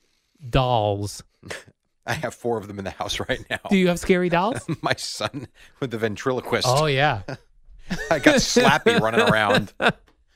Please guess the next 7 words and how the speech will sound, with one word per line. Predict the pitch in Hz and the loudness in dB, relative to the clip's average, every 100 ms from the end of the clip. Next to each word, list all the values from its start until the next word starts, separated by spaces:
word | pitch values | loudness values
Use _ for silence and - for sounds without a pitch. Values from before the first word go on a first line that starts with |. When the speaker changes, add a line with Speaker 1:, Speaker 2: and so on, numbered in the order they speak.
| _ _ _ _ - | _ _ _ _ 0
Speaker 2:
He | |
hasn't | 147 190 190 | 2 2 2
moved | 180 247 202 | 2 0 2
yet, | 196 120 | 2 2
amazingly | 127 156 170 175 175 | 2 2 2 0 2
enough. | 175 185 123 - | 2 0 -2 -4
Speaker 1:
Uh, | 262 277 277 269 269 | -6 -4 -2 -4 -4